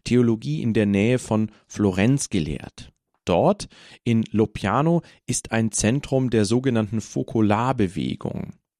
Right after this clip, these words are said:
Das sind verschiedene Familien, Jugendliche, Priester, Ordenschristen, Freiwillige, die dort wohnen und versuchen, in ihrem täglichen Tun das Gebot der gegenseitigen christlichen Liebe umzusetzen,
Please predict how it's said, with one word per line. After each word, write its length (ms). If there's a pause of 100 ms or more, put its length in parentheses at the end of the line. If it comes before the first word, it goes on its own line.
(600)
Das 260
sind 260
verschiedene 560
Familien, 600
Jugendliche, 640
Priester, 500
Ordenschristen, 880 (180)
Freiwillige, 720 (260)
die 120
dort 360 (100)
wohnen 600
und 320 (200)
versuchen, 540
in 100
ihrem 300
täglichen 540
Tun 340 (240)
das 220
Gebot 440
der 100
gegenseitigen 800
christlichen 560
Liebe 380
umzusetzen, 960